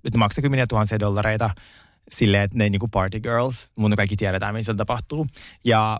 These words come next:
varsinkin Miranda Kerristä internetissä on tosi paljon kuvia, missä se hengailee jotenkin niinku ihan todella outojen äijien kanssa, ää, noilla niinku jahdeilla. Ja hänestä puhutaan, että se on niinku sellainen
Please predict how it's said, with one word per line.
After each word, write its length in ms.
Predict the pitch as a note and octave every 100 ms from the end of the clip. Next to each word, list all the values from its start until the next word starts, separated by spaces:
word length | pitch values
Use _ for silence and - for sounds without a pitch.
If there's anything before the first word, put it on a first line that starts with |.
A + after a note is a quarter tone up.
| -
varsinkin 380 | D3+ - - C3+
Miranda 280 | D#3+ B2+
Kerristä 460 | A2 A#2 A2 - G2+ G#2
internetissä 440 | A2+ A2 G2+ F#2+
on 40 | G2
tosi 180 | G#2+
paljon 340 | G#2+ G2+ G2+ G2 -
kuvia, 320 | A#2+ G#2+ G2
missä 220 | G#2 G#2
se 280 | G#2+ G2+ G2 - _ _ _ _ _ -
hengailee 460 | G#2+ G2+ C#3 E3+ D#3
jotenkin 360 | C3+ A#2+ A2+ G#2
niinku 220 | G2+ G2+
ihan 260 | G2+ G2 G2
todella 260 | A2 G#2 F#2+
outojen 380 | G#2 G2 G2 F#2+
äijien 360 | G#2 A2 A#2+
kanssa, 340 | B2 C3 - D3+ - - - - - _ -
ää, 580 | A2 G#2 G2+ G2+ G2+ A#2+
noilla 260 | G#2+ G2
niinku 220 | G2 G2 G2+
jahdeilla. 480 | G2+ G2+ D2 C#2+ -
Ja 60 | G#2+
hänestä 280 | A2 G#2 A2
puhutaan, 400 | A2 A2 C3 B2
että 100 | A2+
se 40 | A2
on 60 |
niinku 220 | G#2+ G2+ B2
sellainen 560 | A#2 A#2+ C3+ D3 B2+